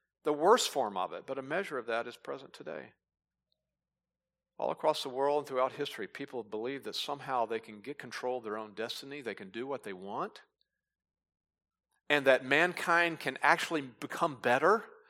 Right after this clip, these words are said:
We can become more prosperous. You know, if, if you have the right scientific discoveries and the right education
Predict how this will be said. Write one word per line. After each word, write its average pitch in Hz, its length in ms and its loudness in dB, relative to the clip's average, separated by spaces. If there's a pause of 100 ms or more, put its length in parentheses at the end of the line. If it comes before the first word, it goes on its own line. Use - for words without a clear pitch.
(220)
We 151 100 2
can 139 160 -2
become 151 560 2 (340)
more 143 200 6
prosperous. 180 880 6 (240)
You 165 80 0
know, 151 80 6
if, 139 100 0
if - 160 -4
you 139 60 -4
have 156 180 10
the 135 100 2
right 151 360 8
scientific 151 600 2
discoveries 160 800 4
and 123 120 -6
the 113 60 -6
right 127 280 6
education 160 800 -2